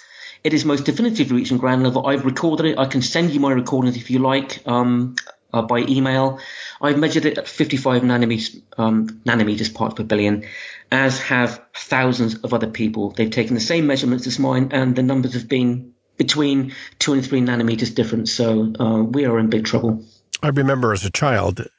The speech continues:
Speaker 2: in my house, my parents used to paint with lead paint,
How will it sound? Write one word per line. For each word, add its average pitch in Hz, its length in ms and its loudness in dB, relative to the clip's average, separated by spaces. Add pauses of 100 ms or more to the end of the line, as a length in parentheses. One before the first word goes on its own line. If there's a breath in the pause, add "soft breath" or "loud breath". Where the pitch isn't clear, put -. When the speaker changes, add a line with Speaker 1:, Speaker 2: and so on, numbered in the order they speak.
Speaker 2:
in 113 80 4
my 101 140 2
house, 101 400 2 (220)
my 95 100 2
parents 120 300 0
used 117 160 0
to 107 80 -2
paint 123 360 0 (420 loud breath)
with 120 260 0
lead 160 360 0 (100)
paint, 82 320 2